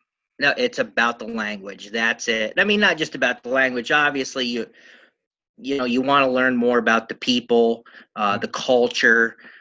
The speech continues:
um, their history. I mean, e-, even if, even if you only watch some, maybe some historical movies, I mean, it's a,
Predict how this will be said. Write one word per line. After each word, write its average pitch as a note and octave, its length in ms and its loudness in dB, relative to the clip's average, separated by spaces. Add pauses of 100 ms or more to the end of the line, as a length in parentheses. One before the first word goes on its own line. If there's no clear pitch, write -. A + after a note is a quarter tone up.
(140)
um, G2+ 460 -4
their G#2 180 0
history. B2+ 800 2
I B2 60 -4
mean, A#2 480 0 (560)
e-, - 120 -2 (240)
even E3 380 4
if, C3 160 -4 (200)
even D#3+ 240 2
if C3+ 100 0
you C#3 180 2
only E3+ 380 6
watch C#3 340 2
some, A2+ 580 0
maybe B2+ 260 -2
some B2 220 -4
historical B2+ 640 0
movies, B2+ 340 2
I A2+ 40 -2
mean, A2+ 200 0
it's - 140 -8
a, A2+ 80 -4